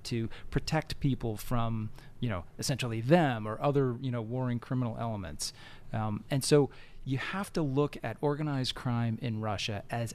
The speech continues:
actually a part of, a complement to the government. I believe that still exists to this day, not in exactly the same way it did under communism, but the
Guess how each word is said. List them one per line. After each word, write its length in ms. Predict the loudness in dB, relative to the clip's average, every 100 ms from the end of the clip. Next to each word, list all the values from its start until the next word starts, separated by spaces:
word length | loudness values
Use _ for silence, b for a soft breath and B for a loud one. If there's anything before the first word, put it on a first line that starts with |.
| -6
actually 560 | -6 -4 0 2 0 0
a 120 | -6 -4
part 380 | -2 2 0 0 -6
of, 180 | -6
a 40 | -6 -8
complement 720 | 0 0 2 2 2 -2 -6
to 440 | -6 -4 -2 -4 -8 -6
the 80 |
government. 500 | -4 -2 -4 -6 -10 -14 -6
I 140 | 0 4
believe 500 | 4 6 4 2 0
that 220 | -2 -2
still 380 | -2 2 2 0
exists 480 | -6 -4 -4 -6 -6
to 60 |
this 240 | -8 -6 -6
day, 400 | -4 0 -2 -2 -2
not 180 | -4 -4
in 40 |
exactly 460 | -10 -8 -6 -2 -2
the 80 |
same 280 | 0 0 2
way 160 | 2 2
it 100 | 2
did 280 | 2 2 -4 -2
under 160 | -2 0
communism, 640 | -2 0 2 0 0 -2 B B B B B
but 200 | 0 2
the 180 | -2